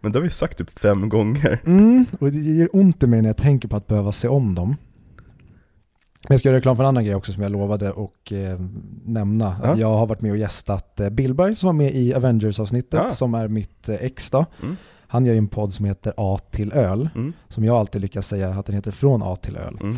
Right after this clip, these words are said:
Speaker 2: Eh, så jag var med i torsdag, släppte de ett avsnitt, och jag kommer även vara med näst-, nästa vecka. Eh, och vi pratade om IPOR. Vad
Speaker 1: Kul.
Speaker 2: kul. Han försöker hela tiden leda in mig i fällor där jag ska bli, eh,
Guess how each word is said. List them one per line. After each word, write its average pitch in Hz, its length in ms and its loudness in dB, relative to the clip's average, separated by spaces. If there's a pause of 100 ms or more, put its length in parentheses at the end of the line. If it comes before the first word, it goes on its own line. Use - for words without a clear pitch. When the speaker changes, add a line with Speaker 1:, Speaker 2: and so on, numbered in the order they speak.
(680)
Speaker 2:
Eh, 101 260 -2
så 131 120 2
jag 135 80 6
var 143 100 0
med 135 320 0
i 117 520 0
torsdag, 170 320 2
släppte - 280 -2
de 135 180 4
ett 127 120 0
avsnitt, 123 400 0
och 117 40 -2
jag 107 80 -2
kommer 117 140 2
även 104 120 2
vara 104 80 2
med 104 220 0
näst-, - 480 -2
nästa 139 380 2
vecka. 90 460 -6 (520)
Eh, 113 920 -8
och 110 80 -6
vi 98 40 -2
pratade 98 420 -4
om 92 420 -6
IPOR. 156 480 2 (280)
Vad 143 100 4
Speaker 1:
Kul. 247 80 -2
Speaker 2:
kul. 98 380 -2
Han 139 360 2
försöker 135 160 -2
hela 131 120 2
tiden 117 260 0
leda 117 240 0
in 110 120 0
mig 107 80 2
i 101 40 -4
fällor 101 320 -2
där 101 100 -4
jag 98 120 -4
ska 107 140 -6
bli, 95 420 -2
eh, 92 200 -4